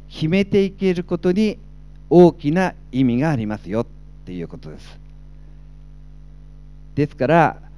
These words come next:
まさにマヤっていうのは本当に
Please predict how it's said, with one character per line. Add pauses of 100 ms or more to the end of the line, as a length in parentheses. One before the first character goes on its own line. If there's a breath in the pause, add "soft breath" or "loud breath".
(300)
ま
さ
に (220)
マ
ヤ
っ
て
い
う
の
は (240)
本
当
に